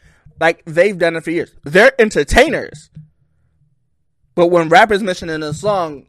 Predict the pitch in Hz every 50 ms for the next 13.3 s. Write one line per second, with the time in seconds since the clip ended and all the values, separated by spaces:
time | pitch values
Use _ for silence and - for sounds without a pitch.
0 | _ _ _ _ - 165 180 180 185 180 175 - 160 147 156 175 175 165 147 135
1 | 123 107 78 - - - _ _ _ _ _ _ _ _ _ _ _ _ _ _
2 | _ _ _ _ - 320 359 359 277 226 240 302 233 202 156 95 - - - 151
3 | 175 190 226 240 - _ _ _ _ _ _ _ - 302 359 339 262 220 214 208
4 | 202 196 196 208 202 _ _ 160 175 196 226 240 - - 262 277 311 277 - -
5 | 262 240 214 180 151 139 147 165 180 202 - 202 196 190 220 220 208 190 - 240
6 | 240 208 165 - - 151 151 151 - - 208 202 220 196 180 180 170 165 160 -
7 | 202 185 170 160 147 151 151 156 165 156 151 143 143 165 190 180 170 165 151 143
8 | 151 156 147 139 131 139 143 _ _ _ _ _ _ 170 170 - 175 165 170 165
9 | - - 208 196 190 180 165 170 156 160 160 156 147 - - 92 60 - - _
10 | _ _ _ _ _ _ _ _ _ _ _ - - - _ _ _ _ _ -
11 | 135 139 - - - - 233 220 196 180 165 - - 180 170 160 160 165 196 240
12 | 269 - - - - _ _ _ _ _ _ _ _ _ _ _ _ - 127 127
13 | 139 - 170 175 220 392